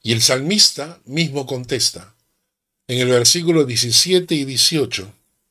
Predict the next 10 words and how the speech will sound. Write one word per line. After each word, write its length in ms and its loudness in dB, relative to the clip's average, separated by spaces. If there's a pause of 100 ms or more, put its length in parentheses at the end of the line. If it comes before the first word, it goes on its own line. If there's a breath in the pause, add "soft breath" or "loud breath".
(1300 soft breath)
"Todo 380 10
esto 320 4
nos 220 0
ha 80 6
venido 500 0 (1000)
y 160 -6
no 280 4
nos 340 2
hemos 380 0
olvidado 840 -2